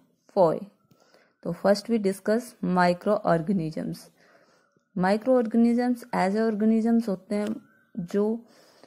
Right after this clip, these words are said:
बहुत ही छोटे छोटे होते हैं और जिनको हम माइक्रोस्कोप की हेल्प से ही देख सकते हैं।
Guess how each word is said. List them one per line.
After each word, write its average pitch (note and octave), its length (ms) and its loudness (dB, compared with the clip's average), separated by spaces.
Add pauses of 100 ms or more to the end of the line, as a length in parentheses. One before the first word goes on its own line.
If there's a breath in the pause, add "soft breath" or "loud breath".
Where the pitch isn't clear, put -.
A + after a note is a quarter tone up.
(520 soft breath)
बहुत G#3 480 0
ही G#3 180 0
छोटे F#3 420 -4
छोटे F#3 320 -4
होते F3+ 280 -2
हैं F#3+ 220 0
और F3+ 140 -2
जिनको G3 340 -2 (140)
हम G3+ 200 -2 (440 soft breath)
माइक्रोस्कोप F#3+ 840 0 (160)
की F#3 120 -4
हेल्प E3+ 280 -2 (120)
से F3 100 -2
ही F#3 240 -4 (180)
देख F#3 280 4
सकते - 380 -8
हैं। F3+ 280 -8